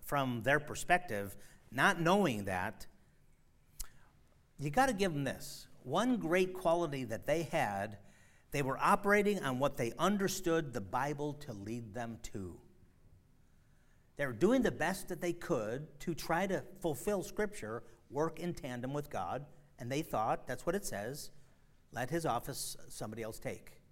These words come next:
All right, well, let's elect somebody. So that's what they thought. They were trying to be in obedience to the known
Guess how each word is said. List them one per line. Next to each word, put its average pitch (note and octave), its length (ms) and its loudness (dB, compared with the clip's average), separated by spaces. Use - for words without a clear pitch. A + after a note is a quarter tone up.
All A#3+ 80 6
right, F3 160 6
well, F3+ 120 0
let's F3+ 180 0
elect G3+ 240 2
somebody. F#2+ 320 -6
So - 120 -6
that's A2 180 0
what A#2+ 120 -4
they C3 100 2
thought. C3 420 6
They F3+ 140 8
were F3+ 100 6
trying A3 380 6
to G#3 60 6
be G3+ 120 4
in F3 320 2
obedience D#3+ 680 4
to - 180 -2
the C#3 100 -2
known F3 800 4